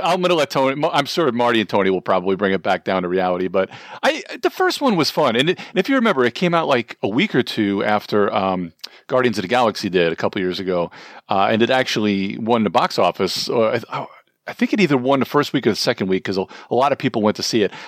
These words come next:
I really liked the first one. I thought it was fun. You know, I, I know there's a million different Turtle universes. I really don't care.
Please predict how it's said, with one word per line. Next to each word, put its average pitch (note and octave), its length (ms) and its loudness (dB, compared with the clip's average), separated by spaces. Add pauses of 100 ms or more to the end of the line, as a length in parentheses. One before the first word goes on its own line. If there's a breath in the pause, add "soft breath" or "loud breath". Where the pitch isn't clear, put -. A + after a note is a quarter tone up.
I G2+ 60 -4
really G3 420 0
liked A2 340 0
the - 80 -8
first - 260 -2
one. A2 100 0
I - 20 -2
thought C#3 160 0
it B2+ 40 2
was G#2 160 -2
fun. D#3+ 520 -2 (260 loud breath)
You D#3 100 0
know, E3 140 2
I, D3+ 160 0
I E3 40 0
know A3 120 2
there's G3+ 180 0
a C#3+ 60 2
million B2+ 400 2
different B2 420 0
Turtle A#2 300 -2
universes. G#2 460 0
I A#2+ 60 -2
really C3+ 180 2
don't G#2+ 160 0
care. F#2 300 0